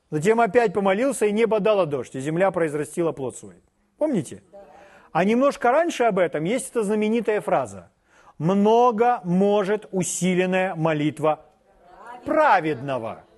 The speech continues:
Когда человек читает, он думает: «Много может усиленная молитва».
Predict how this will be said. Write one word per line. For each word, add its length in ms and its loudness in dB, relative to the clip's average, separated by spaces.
Когда 320 4
человек 420 2
читает, 720 0
он 160 -4
думает: 320 0
«Много 520 2
может 680 -2
усиленная 800 0
молитва». 600 -2